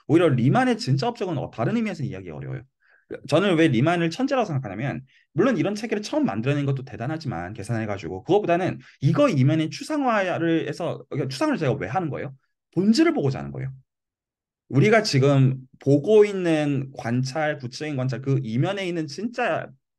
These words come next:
본질적 구조가 무엇인지에 초점을 맞춘 거예요.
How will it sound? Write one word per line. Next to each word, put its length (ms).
본질적 480
구조가 260
무엇인지에 560
초점을 280
맞춘 240
거예요. 180